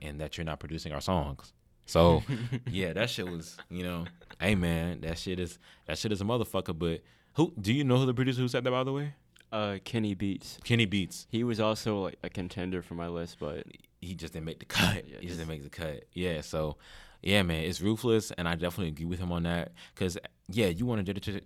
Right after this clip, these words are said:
Speaker 1: you wanna dedicate yourself to your career, but you also have your livelihood and your mental health that you need to take
Speaker 2: Yeah.
Speaker 1: care of.
Speaker 2: <laughs>
Speaker 1: Like,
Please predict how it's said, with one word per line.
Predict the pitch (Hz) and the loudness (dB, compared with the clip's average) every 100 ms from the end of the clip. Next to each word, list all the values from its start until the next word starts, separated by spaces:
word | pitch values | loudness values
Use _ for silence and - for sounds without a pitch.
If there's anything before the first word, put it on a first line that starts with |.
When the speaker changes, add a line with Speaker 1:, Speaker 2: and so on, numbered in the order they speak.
| 85 | -8
Speaker 1:
you | 98 | -6
wanna | 117 | -4
dedicate | 85 90 92 98 90 | -2 -2 -2 -6 -6
yourself | - 87 - | -6 -6 -6
to | - | -4
your | 82 | -4
career, | 82 78 82 90 92 - _ _ - | -2 -4 0 -2 -4 -12 _ _ -10
but | 82 - | -8 -8
you | 67 | -6
also | 101 - | -6 -6
have | 90 92 82 82 - _ _ _ _ - | -6 -2 -2 -2 -6 _ _ _ _ -4
your | 95 85 | 0 2
livelihood | 71 92 98 101 98 101 95 | 4 4 4 4 6 8 6
and | |
your | 87 82 | 4 2
mental | 92 95 | 2 0
health | 90 101 104 | 2 2 2
that | 82 - | -2 -2
you | |
need | 98 | -2
to | 90 | 0
take | 92 90 | 0 2
Speaker 2:
Yeah. | 82 | 4
Speaker 1:
care | 101 | 4
of. | 104 110 110 110 - | 6 4 2 0 -8
Speaker 2:
<laughs> | - - | -16 0
Speaker 1:
Like, | 90 87 | 2 2